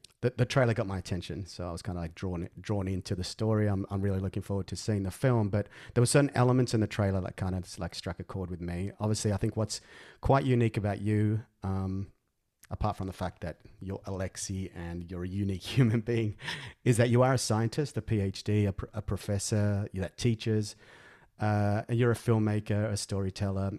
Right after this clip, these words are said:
uh, involved in the arts. Um, and then when I watched the trailer, there was obviously the scientific elements, the migration of the butterflies. Uh,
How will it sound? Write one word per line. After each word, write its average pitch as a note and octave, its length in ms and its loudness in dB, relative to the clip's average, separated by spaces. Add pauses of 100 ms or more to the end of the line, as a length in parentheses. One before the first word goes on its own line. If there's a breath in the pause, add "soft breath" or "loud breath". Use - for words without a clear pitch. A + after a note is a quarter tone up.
uh, G2 220 -2 (160)
involved G#2 360 0
in G2+ 80 2
the G2 120 0
arts. F#2+ 400 -4 (1500 loud breath)
Um, A2 400 2
and B2+ 120 6
then C#3 100 8
when C#3 140 8
I - 20 8
watched C3+ 380 2
the D#3 60 6
trailer, C3+ 500 6
there G2+ 120 4
was A2 140 4
obviously B2 260 4
the A2 80 2
scientific G#2+ 480 0
elements, G2 520 0
the F#2+ 160 -4
migration F#2+ 520 -4
of F#2 60 -4
the F2+ 80 -6
butterflies. F#2+ 840 -4
Uh, F#2+ 320 -4